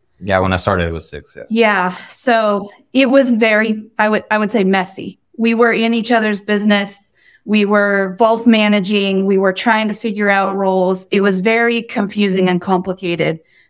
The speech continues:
Speaker 2: So now that we have this very clear division, it,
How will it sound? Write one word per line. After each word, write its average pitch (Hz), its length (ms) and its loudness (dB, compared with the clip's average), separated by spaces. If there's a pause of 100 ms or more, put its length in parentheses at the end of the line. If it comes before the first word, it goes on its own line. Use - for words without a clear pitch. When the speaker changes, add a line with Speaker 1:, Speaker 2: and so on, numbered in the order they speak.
Speaker 2:
So 202 240 0
now 202 260 2
that 226 160 0
we 214 140 0
have 202 220 -2
this 196 160 -8
very 196 260 0
clear 214 480 0
division, 240 760 0 (140)
it, 196 240 -12